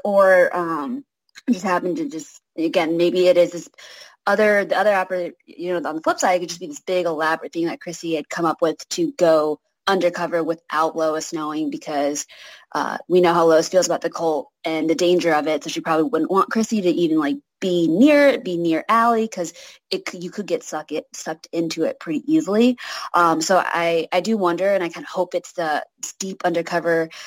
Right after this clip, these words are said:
uh, route as well, but I could see it, you know, this is how, again, these beliefs and, and, you know, you don't have to be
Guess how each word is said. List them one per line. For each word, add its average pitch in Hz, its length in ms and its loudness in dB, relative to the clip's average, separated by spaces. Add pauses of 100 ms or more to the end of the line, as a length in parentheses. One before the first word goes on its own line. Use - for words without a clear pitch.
(160)
uh, 139 160 -6
route 175 380 2
as 165 160 -4
well, 160 420 2
but 180 220 -2
I 165 80 -4
could 170 160 -12
see 175 240 -2
it, 170 200 2 (220)
you 185 140 -4
know, 147 360 -6 (360)
this 175 260 0
is 185 80 -4
how, 170 300 0
again, 160 300 -2
these 160 260 -4
beliefs 175 580 -2
and, 147 260 0
and, 151 200 -2 (380)
you 156 160 2
know, 160 100 6
you 165 160 4
don't 196 200 4
have 185 240 -2
to 180 100 -8
be 170 640 -6